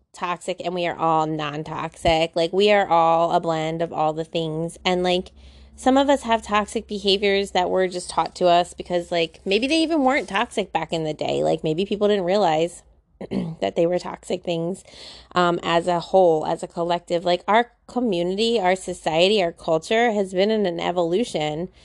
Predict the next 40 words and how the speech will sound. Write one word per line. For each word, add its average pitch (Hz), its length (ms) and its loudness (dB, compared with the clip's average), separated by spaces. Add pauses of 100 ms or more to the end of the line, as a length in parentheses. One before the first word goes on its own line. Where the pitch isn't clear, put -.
(280)
just 226 260 2
like 240 200 2
we 196 180 2
as 180 140 0
people 226 380 -2
are 240 180 4
on 233 260 -2
an 240 120 -2
evolution, 233 680 -2
just 185 180 -8
like 190 140 -2
we 185 140 2
as 170 140 -2
people 202 460 -2
are 180 140 2
like, 170 320 0 (420)
"Whoa, 214 360 6
let 190 180 0
me, 226 160 -2
like, 214 420 2
unpack 202 460 -4
my 196 140 0
trauma 185 680 0
and 170 120 0
do 180 160 0
better." 170 420 4
Like, 170 220 2
our 180 120 4
culture 214 580 4
is 165 180 2
like, 170 180 2
"Whoa, 165 480 4
let 160 200 2
us 202 180 2
unpack 196 340 -2
our 185 140 -2
trauma 190 260 -2
and 180 200 -2
do 196 140 -2
better." 165 220 0